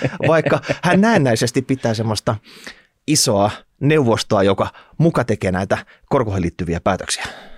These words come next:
Speaker 1: Juuri näin. Tota, hän on Christine Lagarde, ja tota, hän on Su-, Euroopan keskuspankin, Suomen keskuspankin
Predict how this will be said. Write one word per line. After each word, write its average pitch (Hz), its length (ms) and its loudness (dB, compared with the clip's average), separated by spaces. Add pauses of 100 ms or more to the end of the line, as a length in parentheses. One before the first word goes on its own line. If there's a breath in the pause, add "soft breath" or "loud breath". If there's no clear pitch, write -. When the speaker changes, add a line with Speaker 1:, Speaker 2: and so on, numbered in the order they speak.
(400 loud breath)
Speaker 1:
Juuri 156 260 4
näin. 117 320 2
Tota, 135 340 0
hän 208 320 2
on 160 400 4 (140)
Christine 156 720 2 (240)
Lagarde, 127 640 4 (460 loud breath)
ja 104 120 2
tota, 107 280 -2
hän 131 200 2
on 113 120 4
Su-, - 380 0
Euroopan 135 560 4
keskuspankin, 110 720 0
Suomen 147 340 2
keskuspankin 104 920 -2